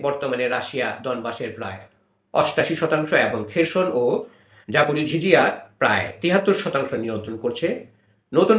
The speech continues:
প্রস্তাব অনুযায়ী রাশিয়া ইউক্রেনের খার্কিভ, সুমি ও দিনিপ্রো পেত্রোভস্ক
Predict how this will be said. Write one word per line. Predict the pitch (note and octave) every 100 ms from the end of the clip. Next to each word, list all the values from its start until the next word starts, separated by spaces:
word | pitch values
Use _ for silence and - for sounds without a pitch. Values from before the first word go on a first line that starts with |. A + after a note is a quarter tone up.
| G#3
প্রস্তাব | F3+ G#3 G3+
অনুযায়ী | F3+ D#3+ D3+
রাশিয়া | E3 - C#3 B2+ C3+
ইউক্রেনের | C3+ C3 B2+ A#2+ - - _ _ _ -
খার্কিভ, | D3 B2+ C3+ D#3+ D3+ - _ _ -
সুমি | E3 D3 C3+ B2
ও | A2+ F#3+ - - G#2+ A#2+
দিনিপ্রো | C3+ B2+ B2+ A#2 G#2
পেত্রোভস্ক | C3 - C3 A#2 D#3 -